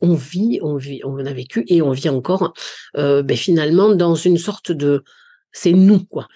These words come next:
Et puis, ben, euh, les autres, ils venaient interférer là-dedans, mais, mais je pense que ce, ce cocon-là a fait que, euh, on a, euh, on, on s'est soudés, on a, on a avancé, on vous a donné des, voilà, des, des, des, du,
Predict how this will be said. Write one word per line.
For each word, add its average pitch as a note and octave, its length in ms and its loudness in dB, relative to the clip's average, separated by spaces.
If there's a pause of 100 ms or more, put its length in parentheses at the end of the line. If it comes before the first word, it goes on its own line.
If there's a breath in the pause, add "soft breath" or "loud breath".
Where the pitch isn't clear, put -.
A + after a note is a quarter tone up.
(220 soft breath)
Et D3 160 -8
puis, E3 300 -4
ben, D3 420 -2
euh, C3+ 140 -8 (260 loud breath)
les D3 240 2
autres, E3+ 300 0
ils C#3 120 -2
venaient C#3+ 320 0
interférer C#3+ 540 -6
là-dedans, D3 400 -2
mais, D#3+ 260 2 (360 loud breath)
mais C#3+ 60 -4
je - 100 -4
pense F3 240 -2
que D#3 260 0 (840 loud breath)
ce, - 320 -8
ce - 160 -2
cocon-là F3 800 2
a D3+ 120 -4
fait F#3+ 300 -2
que, - 160 0
euh, E3 360 4 (400 soft breath)
on D3 240 -8
a, D#3 240 -4
euh, C#3+ 200 -10 (560)
on, D#3+ 200 -6
on E3+ 120 2
s'est F3+ 160 2
soudés, G#3 500 4
on F3 180 4
a, D3 220 -2
on D#3 160 -2
a D3+ 140 -2
avancé, D3+ 440 -4
on D#3+ 120 0
vous D#3 200 -2
a D3 100 -4
donné F#3 340 4
des, D3 300 -4 (360 soft breath)
voilà, D3+ 220 -4
des, C3+ 160 -10
des, D3+ 180 -6
des, D#3+ 160 -2
du, E3+ 160 -2